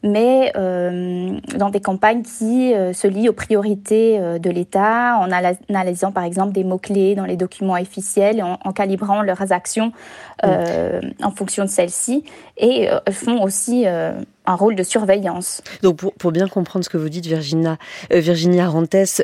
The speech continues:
Speaker 2: euh, jusqu'au début des années deux mille vingt à peu près, on avait des associations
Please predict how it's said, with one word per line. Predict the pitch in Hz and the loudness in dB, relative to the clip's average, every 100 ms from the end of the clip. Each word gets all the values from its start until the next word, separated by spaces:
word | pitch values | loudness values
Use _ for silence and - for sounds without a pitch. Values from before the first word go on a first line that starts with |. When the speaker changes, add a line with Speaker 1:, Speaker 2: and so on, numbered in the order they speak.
| - | 4
Speaker 2:
euh, | 170 151 - 104 104 - - | 4 4 -2 -8 -8 -8 -8
jusqu'au | 175 156 - 180 | -6 -6 -2 0
début | 165 156 165 | 0 0 -2
des | 156 151 | 0 2
années | 156 | 2
deux | 156 | 2
mille | 156 160 151 | 2 2 2
vingt | 170 | 0
à | |
peu | 156 147 | 0 -6
près, | - | -4
on | 165 139 | -2 0
avait | 139 175 | 2 2
des | 165 151 | 4 2
associations | - 160 - 151 - 165 | 0 -4 0 -2 0 -2